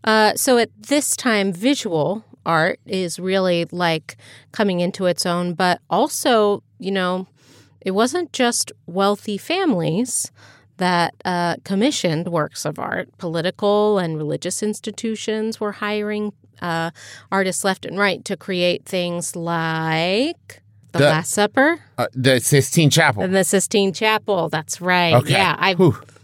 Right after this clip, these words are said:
Speaker 1: okay.
Speaker 2: Can I, uh, show ignorance for a moment?
Speaker 1: Sure.
Speaker 2: Which came first, the Dark Ages or the Renaissance?
Speaker 1: The Dark Ages came first.
Speaker 2: Okay. So in the Dark Ages, that explains why. <laughs> Oh my God, I'm an idiot.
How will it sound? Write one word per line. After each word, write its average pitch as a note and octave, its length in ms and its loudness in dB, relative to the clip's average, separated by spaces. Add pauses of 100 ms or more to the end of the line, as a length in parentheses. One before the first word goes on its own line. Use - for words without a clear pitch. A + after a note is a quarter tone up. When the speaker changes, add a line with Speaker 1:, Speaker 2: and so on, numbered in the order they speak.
(140)
Speaker 1:
okay. F#3+ 420 -2 (380)
Speaker 2:
Can C#3 160 4
I, D#3 360 6
uh, B2 260 6
show A#2+ 260 4
ignorance A2 360 2
for A#2+ 80 -4
a A2+ 100 2
moment? A#2+ 460 0
Speaker 1:
Sure. F#4 260 2 (460)
Speaker 2:
Which D3+ 240 4
came E3+ 200 6
first, C#3 380 4
the B2+ 100 2
Dark A#2+ 220 4
Ages B2 320 2
or B2+ 80 0
the A2+ 100 0
Renaissance? B2 680 -2 (400)
Speaker 1:
The F3+ 100 -6
Dark F#3+ 340 -2
Ages - 420 -6
came E3+ 260 -8
first. - 280 -12
Speaker 2:
Okay. B2 340 4 (260)
So A#2+ 520 4 (180)
in C3 200 4
the B2 100 2
Dark D3+ 340 4
Ages, G#2 640 0
that A#2+ 160 4
explains B2 440 0
why. F#2+ 300 2
<laughs> C3+ 60 4
Oh D#3 180 6
my F#2+ 120 2
God, F2+ 220 2
I'm F2+ 100 0
an F#2 80 -2
idiot. F2+ 260 2